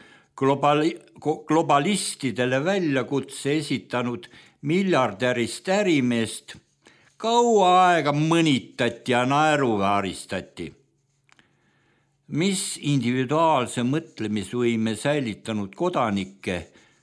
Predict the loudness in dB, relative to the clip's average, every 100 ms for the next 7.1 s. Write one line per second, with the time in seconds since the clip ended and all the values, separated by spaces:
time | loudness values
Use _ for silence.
0 | _ -12 -4 -2 0 -2 -4 -6 -4 0
1 | 4 2 0 -6 -2 0 -2 -4 -8 -12
2 | -18 _ _ _ _ _ _ _ _ _
3 | _ _ -10 -6 -6 -6 -8 -4 -2 0
4 | 0 -2 -10 -8 -4 -4 -2 -2 -4 0
5 | 0 0 -2 -2 0 0 0 0 -2 -8
6 | -10 -18 -20 _ -4 -2 0 0 0 -2
7 | -4